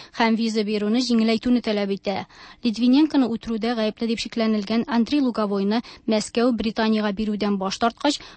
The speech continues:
бу өлкәдәге хезмәттәшлек ике ил арасында туктатылган иде.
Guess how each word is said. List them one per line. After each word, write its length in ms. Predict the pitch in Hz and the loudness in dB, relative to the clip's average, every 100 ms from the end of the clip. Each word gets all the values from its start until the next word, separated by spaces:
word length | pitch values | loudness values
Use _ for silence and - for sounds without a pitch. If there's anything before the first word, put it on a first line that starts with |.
| - | -8
бу 180 | 226 285 | -4 -2
өлкәдәге 480 | 277 311 302 302 302 | 0 0 2 0 -2
хезмәттәшлек 680 | 233 208 202 202 202 240 - | -4 -4 -4 -6 -6 -8 -6
ике 340 | 220 202 233 262 | -8 -4 0 2
ил 100 | 233 | 2
арасында 400 | 208 - 214 208 | 0 -4 -4 -2
туктатылган 720 | - - 214 220 226 214 202 | -4 -6 -6 -4 -2 0 0
иде. 340 | 196 190 208 | -2 -4 -6